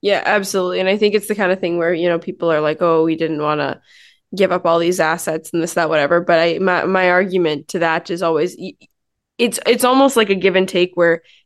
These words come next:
you weren't willing to give up your twenty twenty-four first round pick. You weren't willing to give up Chaz Lucius. Well, guess what? By not doing that, you were willing to give up Mark Scheifele, because now he's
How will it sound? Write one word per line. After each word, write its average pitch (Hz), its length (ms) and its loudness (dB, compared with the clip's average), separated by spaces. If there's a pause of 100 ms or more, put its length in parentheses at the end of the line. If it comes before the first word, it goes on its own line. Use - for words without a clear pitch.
you 208 200 2
weren't 196 420 2
willing 196 400 2
to 214 100 -4
give 170 260 -4
up 170 280 -6
your 180 120 -2
twenty 175 340 0
twenty-four 175 1300 0
first 190 380 -2
round 180 260 0
pick. 196 240 -2
You 208 120 -2
weren't 185 440 -2
willing 185 300 0
to 190 100 -8
give 180 100 -4
up 180 120 -2
Chaz 180 280 -4
Lucius. 185 280 -4
Well, 202 100 0
guess 190 240 0
what? 185 200 0 (260)
By 196 160 2
not 185 280 0
doing 220 180 -2
that, 202 180 0
you 202 180 -4
were 190 580 2 (240)
willing 196 340 4
to 196 100 -10
give 180 160 0
up 165 120 -2
Mark 156 220 -4
Scheifele, 240 420 -2
because 190 600 0 (340)
now 196 260 2
he's 202 220 -4